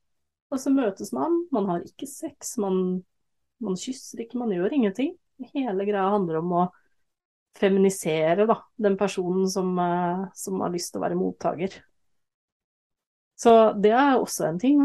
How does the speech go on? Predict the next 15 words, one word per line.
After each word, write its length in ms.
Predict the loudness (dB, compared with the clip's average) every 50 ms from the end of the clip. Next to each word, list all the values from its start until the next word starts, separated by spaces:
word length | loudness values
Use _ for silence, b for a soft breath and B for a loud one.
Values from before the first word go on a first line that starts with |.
| 4
at 100 | 2 -2
det 140 | -2 -4 -6 -6
trenger 340 | -10 -6 -4 -2 -2 -2 -2 _ -12
absolutt 460 | -14 _ -12 -10 -4 -4 -4 -4 -6
ikke 160 | -4 _ 0 0
være 300 | 2 0 0 0 -2 -2 -2 -2 -2 -2 -4 -6 -8 -10 _ _
seksuelt. 840 | -8 -8 -8 -8 -6 -6 -2 -2 -2 -2 -4 -6 _ _ -18 -18 -18 _ -20 b b b b _ _ _ _ _ _
Det 100 | -10 -4 0
kan 160 | 0 0 2
egentlig 460 | 0 -2 -2 -2 -2 -2 -2 -2 -2
bare 320 | -2 -2 -2 -2 -2 -2
handle 240 | -4 -4 -4 -4 -6 -6
om 60 | -6
klær 400 | -6 -6 -6 -4 -2 -2 -2 -2
og 540 | -2 -2 -2 -2 0 0 0 0 0 -2 -4